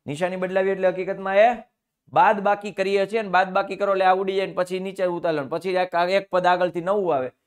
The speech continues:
અને પાછી એ પ્રોસેસ ફરીથી રિપીટ થાય. એમાં બહુ, આમાં બહુ માથાફોડી કરવાની નહીં, પણ અહીંયા માનો કે આ પ્રકારનો પ્રશ્ન આવે તો ભાઈ આ પ્રકારનો એક દાખલો છે કે ભાઈ ટુ એક્સ ક્યુબ પ્લસ નાઇન એક્સ સ્ક્વેર માઇનસ એક્સ માઇનસ બી નો અવયવ બી,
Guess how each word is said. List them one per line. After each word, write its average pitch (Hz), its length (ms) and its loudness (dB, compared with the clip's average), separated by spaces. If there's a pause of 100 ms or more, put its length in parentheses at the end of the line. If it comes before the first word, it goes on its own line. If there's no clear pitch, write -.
(140)
અને 151 140 -10
પાછી 175 320 -2
એ 143 40 0
પ્રોસેસ 147 540 -6 (240)
ફરીથી 147 340 -6
રિપીટ 123 360 -12
થાય. 87 180 -18 (320)
એમાં 180 320 -4
બહુ, 190 200 0
આમાં 185 360 2
બહુ 185 140 0
માથાફોડી 180 600 -2
કરવાની 185 380 0
નહીં, 202 220 -4
પણ 170 120 0
અહીંયા 175 200 0
માનો 185 280 -2
કે 175 80 0
આ 160 140 2
પ્રકારનો 180 440 -4
પ્રશ્ન 175 340 -8
આવે 180 320 2 (320)
તો 139 80 -8
ભાઈ 165 140 0
આ 165 220 2
પ્રકારનો 180 400 0
એક 165 120 -6
દાખલો 170 360 0
છે 180 120 -8
કે 156 60 -12
ભાઈ 160 160 -6
ટુ 180 520 -6
એક્સ 165 320 -4
ક્યુબ 170 440 -6 (380)
પ્લસ 151 260 -4
નાઇન 156 380 -2
એક્સ 170 400 -2
સ્ક્વેર 170 520 2 (260)
માઇનસ 170 560 -2
એક્સ 180 280 2
માઇનસ 165 460 -6
બી 156 220 -8
નો 190 120 -2
અવયવ 165 480 -2
બી, 165 580 -6